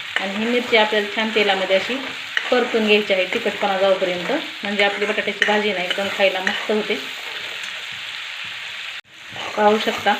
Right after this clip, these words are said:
आपली मिरची ना छान प्रकारे परतून झालेली आहे. ही बटाट्याची भाजी आहे ना बनवायला अतिशय सोपी आणि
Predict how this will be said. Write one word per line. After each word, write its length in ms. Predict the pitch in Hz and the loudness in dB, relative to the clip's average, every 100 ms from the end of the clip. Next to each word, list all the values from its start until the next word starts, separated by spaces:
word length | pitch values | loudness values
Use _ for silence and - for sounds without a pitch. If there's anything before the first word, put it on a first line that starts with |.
| - | 0
आपली 260 | 202 196 196 | -2 2 4
मिरची 320 | 208 208 214 | 4 2 2
ना 140 | 190 190 - | 2 0 -2
छान 120 | 202 | -2
प्रकारे 360 | 202 196 196 190 | 2 2 4 2
परतून 380 | 180 202 - 208 | 2 0 2 4
झालेली 300 | 208 190 185 | 4 4 4
आहे. 220 | 190 185 214 - - - | 4 2 -4 -6 -8 -8
ही 120 | - 214 | -2 0
बटाट्याची 460 | 226 - 220 226 | 2 4 2 4
भाजी 260 | 226 233 233 | 4 4 4
आहे 80 | 214 | 4
ना 80 | 185 | 6
बनवायला 420 | 208 208 208 208 | 6 6 6 6
अतिशय 320 | 202 214 220 | 4 2 2
सोपी 380 | 220 233 226 208 - | 4 2 2 -2 -2
आणि 400 | 190 202 202 196 | -2 -2 0 -2